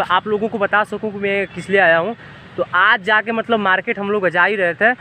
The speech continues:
तो मैं सोचा कि क्यों ना ये, मतलब, ये झाड़ी वाड़ी दिखाई दे मेरे को, तो मेरे को अच्छा लगा कि scene win, भाई साहब, बहुत अच्छा है। यहाँ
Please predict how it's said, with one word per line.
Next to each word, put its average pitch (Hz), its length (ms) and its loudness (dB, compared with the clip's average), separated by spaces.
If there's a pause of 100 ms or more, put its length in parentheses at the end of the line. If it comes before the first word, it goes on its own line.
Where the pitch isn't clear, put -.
(280)
तो 175 100 0
मैं 202 120 2
सोचा 208 260 -2
कि 202 120 -12
क्यों 208 180 2
ना 220 140 2
ये, 196 240 -2
मतलब, 196 300 -6
ये 233 100 -2
झाड़ी 170 320 0
वाड़ी 214 180 0
दिखाई 196 320 -6
दे 196 120 -4
मेरे 196 140 -2
को, 233 100 -4
तो 214 100 -8
मेरे 233 160 0
को 240 100 -2
अच्छा 214 300 0
लगा 233 220 2 (340)
कि 202 60 -10
scene 247 400 2
win, 247 220 2
भाई 196 180 0
साहब, 202 280 -2
बहुत 226 200 -2
अच्छा 180 340 -2
है। 220 120 4 (320)
यहाँ 160 120 2